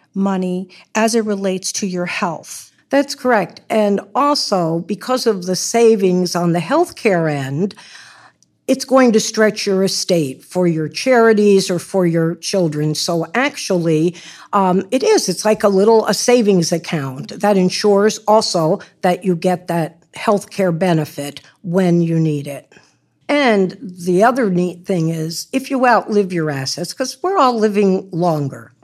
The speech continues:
Speaker 2: and longer.
Speaker 1: I sure hope so.
Speaker 2: <laughs> Yeah. So if you outlive your assets, the villas will never ask you to leave. We will find solutions, um, for you to stay here.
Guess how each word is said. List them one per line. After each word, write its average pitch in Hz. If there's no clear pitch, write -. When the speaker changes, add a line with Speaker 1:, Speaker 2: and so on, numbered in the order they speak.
Speaker 2:
and 190
longer. 139
Speaker 1:
I 190
sure 214
hope 214
so. 170
Speaker 2:
<laughs> 139
Yeah. 175
So 247
if 311
you 240
outlive 233
your 196
assets, 165
the 196
villas 214
will 170
never 208
ask 170
you 165
to 165
leave. 147
We 165
will 226
find 202
solutions, 240
um, 175
for 175
you 175
to 160
stay 190
here. 220